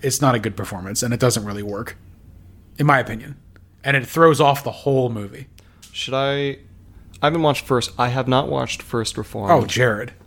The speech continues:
Speaker 2: Hey.
Speaker 1: You gotta get reformed, bud.
Speaker 2: Hey. Should I watch it? Uh, should I watch it with, um, Card Counter, or should I just keep those as separate as possible?
Speaker 1: I, um, how should I put this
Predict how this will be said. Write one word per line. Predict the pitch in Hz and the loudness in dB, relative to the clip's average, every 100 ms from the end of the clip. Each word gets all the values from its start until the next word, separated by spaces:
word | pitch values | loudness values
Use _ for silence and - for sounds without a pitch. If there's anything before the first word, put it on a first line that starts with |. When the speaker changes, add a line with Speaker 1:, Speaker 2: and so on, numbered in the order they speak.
| - - - 508 | -20 -20 -16 -10
Speaker 2:
Hey. | 427 339 | -6 -2
Speaker 1:
You | 175 | 4
gotta | 202 165 | 4 6
get | 151 | 2
reformed, | 127 - 131 104 101 | 0 -4 -4 -4 -6
bud. | 339 | -2
Speaker 2:
Hey. | - - - 98 120 - - - - - - - | -2 -4 -14 -16 -16 -18 -20 -20 -20 -20 -20 -18
Should | - 214 | -6 -2
I | 214 | 0
watch | 226 208 202 | 2 2 2
it? | 185 - | 0 2
Uh, | 147 131 | 2 4
should | 123 131 | 4 2
I | |
watch | 120 120 117 | 4 2 2
it | 117 117 | -2 0
with, | 113 110 - | -2 -2 -2
um, | 107 104 101 98 | -2 -2 -4 -6
Card | - 110 | -2 -2
Counter, | - 127 127 120 | 0 0 2 0
or | |
should | 107 104 | 2 -2
I | |
just | 98 - - | -2 -6 -6
keep | - - | -8 -6
those | 90 | -6
as | 117 | -4
separate | - 104 - 92 | -4 -6 -6 -10
as | |
possible? | - - 160 | -8 -2 4
Speaker 1:
I, | 185 208 214 208 202 - | 6 6 4 2 -4 -6
um, | 156 156 156 151 147 139 - - _ _ - - - - - - - - - - | -2 0 0 0 -2 -6 -12 -20 _ _ -20 -20 -20 -20 -20 -20 -20 -20 -20 -6
how | - 170 | 0 2
should | 175 | 4
I | 160 | 2
put | - 135 - | 2 -4 -4
this | 113 - | -2 -2